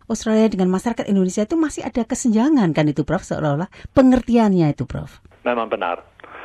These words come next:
Speaker 2: Eh, dan kesenjangan itu dapat kita kembalikan kepada bermacam-macam faktor. Ada kesenjangan yang dimunculkan atau yang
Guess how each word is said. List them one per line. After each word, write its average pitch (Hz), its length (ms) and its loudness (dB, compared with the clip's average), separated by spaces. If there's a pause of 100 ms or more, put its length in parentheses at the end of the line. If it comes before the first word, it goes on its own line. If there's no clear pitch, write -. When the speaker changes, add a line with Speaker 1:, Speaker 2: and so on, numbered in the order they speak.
(300)
Speaker 2:
Eh, 113 120 0
dan 123 400 -2
kesenjangan 123 600 -4
itu 156 200 -4
dapat - 480 -4
kita 127 240 -4
kembalikan 113 480 -4
kepada 110 560 -2
bermacam-macam 107 720 -4
faktor. 107 480 -2 (160)
Ada 117 440 -2 (680)
kesenjangan 123 560 -4
yang 120 160 -4
dimunculkan 131 1700 -4
atau 135 200 -4
yang 127 520 -4